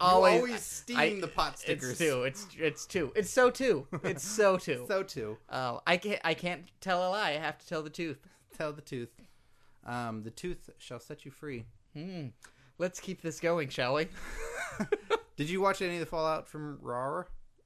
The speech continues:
Speaker 1: Uh, no. I,
Speaker 2: Nope.
Speaker 1: I should point out something, Scott.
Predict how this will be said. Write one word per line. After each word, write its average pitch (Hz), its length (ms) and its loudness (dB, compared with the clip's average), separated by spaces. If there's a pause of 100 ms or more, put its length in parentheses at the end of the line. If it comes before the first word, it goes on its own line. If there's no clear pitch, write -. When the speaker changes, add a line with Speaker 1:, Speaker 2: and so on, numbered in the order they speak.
(120)
Speaker 1:
Uh, 151 200 0
no. 156 300 0 (840)
I, 151 120 4
Speaker 2:
Nope. 151 80 -2 (160)
Speaker 1:
I 175 120 2
should 190 260 -8
point 302 240 -2
out 240 160 2
something, 160 280 -2
Scott. 139 300 0